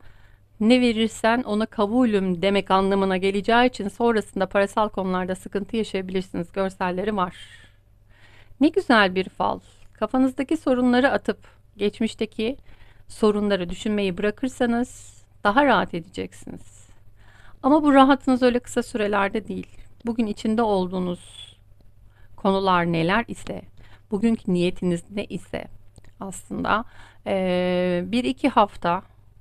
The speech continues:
bu konular biraz zorlayabilir sizi.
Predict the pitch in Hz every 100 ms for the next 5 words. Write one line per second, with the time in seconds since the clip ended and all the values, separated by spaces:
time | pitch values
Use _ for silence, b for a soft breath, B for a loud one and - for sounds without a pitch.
0 | - - _ _ _ _ _ - 247 214
1 | 196 185 202 214 180 180 - 185 165 165
2 | 175 170 160 160 - - -